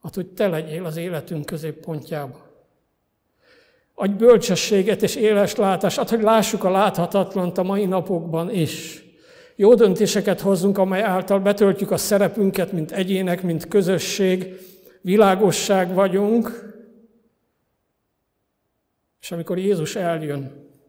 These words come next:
mert hisszük, hogy ez az ígéreted, ö, igaz, és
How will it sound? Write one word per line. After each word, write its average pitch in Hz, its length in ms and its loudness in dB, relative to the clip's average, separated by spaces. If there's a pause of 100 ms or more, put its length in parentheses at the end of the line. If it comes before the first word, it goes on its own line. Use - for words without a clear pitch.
(1400)
mert 151 200 -14
hisszük, - 420 -6
hogy 147 380 -10
ez 180 100 -8
az 156 140 -8
ígéreted, 160 680 -6
ö, 165 280 -4 (920)
igaz, 151 560 -8 (200)
és - 420 -16